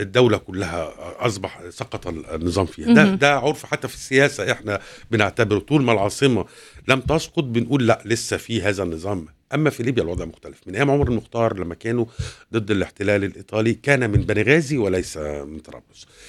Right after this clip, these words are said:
Speaker 1: في ثورة سبعة وس-، تسعة وستين وقت القذافي الضباط الأحرار بدأوا من بنغازي. ثورة فبراير أصلًا، أص-، آه، آه، بدأت من بنغازي. ثورة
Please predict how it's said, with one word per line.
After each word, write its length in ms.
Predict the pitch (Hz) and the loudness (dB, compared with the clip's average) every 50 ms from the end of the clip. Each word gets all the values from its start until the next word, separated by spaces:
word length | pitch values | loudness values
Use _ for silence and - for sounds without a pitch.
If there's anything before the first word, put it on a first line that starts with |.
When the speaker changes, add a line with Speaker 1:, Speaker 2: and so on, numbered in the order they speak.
| - - - _ | -20 -20 -20 _
Speaker 1:
في 320 | _ - - 95 92 95 95 90 - - - | _ -8 -4 -2 0 0 0 0 -2 -8 -12
ثورة 300 | - - 131 127 127 131 | 0 4 4 6 6 4
سبعة 320 | 123 - 123 120 113 117 | 2 2 0 2 2 2
وس-، 160 | 113 107 - - | 2 0 -2 -10
تسعة 380 | - - - 123 110 - 110 | -12 -4 -2 -2 2 4 2
وستين 640 | 104 - - 98 - _ - 101 101 98 95 95 76 | 2 2 -2 -8 -10 _ -6 -4 -2 0 -2 -2 -2
وقت 240 | 78 95 95 - - | -4 -6 -8 -8 -14
القذافي 480 | - _ _ 90 82 90 110 113 - - | -20 _ _ -12 -2 0 0 -2 0 -6
الضباط 360 | 87 87 87 82 110 117 - | -10 -10 -6 -6 -6 -6 -6
الأحرار 320 | 80 76 78 - 107 123 | -10 -12 -10 -6 -6 -4
بدأوا 340 | 117 98 107 104 98 85 92 | -2 -2 -2 -2 -2 -4 -2
من 80 | 95 92 | -2 -2
بنغازي. 580 | 82 80 80 80 76 71 69 69 65 - - _ _ - - - _ _ | -2 -2 -4 -8 -10 -10 -12 -16 -16 -18 -20 _ _ -20 -20 -20 _ _
ثورة 280 | - - 104 104 104 104 | -8 -4 -4 -2 -2 -4
فبراير 560 | - - 107 92 - 127 131 120 107 - - | -4 -6 -6 0 4 6 6 6 6 4 -2
أصلًا، 280 | 107 - - - 104 - - _ _ _ | -10 -10 -8 -10 -12 -12 -12 _ _ _
أص-، 340 | - 85 80 - - - - - | -6 -2 0 -2 -2 -2 -6 -4
آه، 440 | 87 82 - 78 87 69 71 73 71 | -4 -4 0 0 0 0 0 -2 -4
آه، 20 | 57 | -4
بدأت 460 | - 80 117 117 110 90 87 - - | 0 2 4 4 4 4 0 -2 -4
من 100 | 85 76 | -6 -6
بنغازي. 440 | 78 78 78 76 76 73 69 78 - _ _ | -4 -4 -4 -4 -4 -6 -8 -12 -20 _ _
ثورة 300 | 139 139 131 147 139 131 | -2 0 0 2 2 2